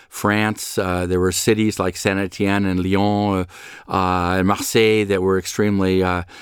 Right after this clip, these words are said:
leaning towards supporting the Commune. But you had lots of,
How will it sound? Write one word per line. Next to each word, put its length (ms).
leaning 400
towards 320
supporting 400
the 100
Commune. 600
But 200
you 60
had 140
lots 280
of, 200